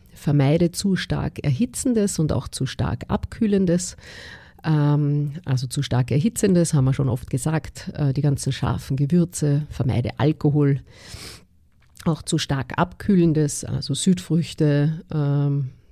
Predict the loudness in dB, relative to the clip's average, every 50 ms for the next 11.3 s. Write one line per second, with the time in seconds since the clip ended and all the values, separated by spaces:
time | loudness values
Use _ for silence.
0 | -20 -6 -6 -6 -2 0 0 0 0 -2 2 2 0 2 4 2 2 2 2 -2
1 | 0 0 0 2 2 2 2 2 2 4 4 2 2 2 2 2 2 0 -2 -6
2 | -6 -2 0 2 2 2 2 2 2 2 2 2 2 4 6 6 6 6 2 -8
3 | -14 -14 -16 0 4 6 6 6 4 4 2 0 0 2 2 4 4 4 4 4
4 | 4 4 4 2 0 0 2 2 2 2 0 -4 -16 -16 -14 -14 -14 -14 -12 -4
5 | -2 2 4 4 4 4 2 0 0 0 -2 -2 0 0 0 0 0 0 0 0
6 | 0 -4 -14 -20 -20 -20 -20 -18 -18 -20 -10 -4 -2 -2 2 4 4 4 6 4
7 | 4 2 2 0 0 0 0 -4 0 0 0 0 0 -4 2 4 6 6 6 6
8 | 6 4 4 4 6 6 6 6 6 6 6 6 6 4 2 2 0 0 0 0
9 | 0 0 -2 -2 0 -2 -4 -4 -2 0 2 4 4 4 2 2 0 0 2 4
10 | 4 6 6 6 6 4 4 4 4 4 4 4 2 4 4 6 6 6 4 2
11 | 2 2 0 -2 -4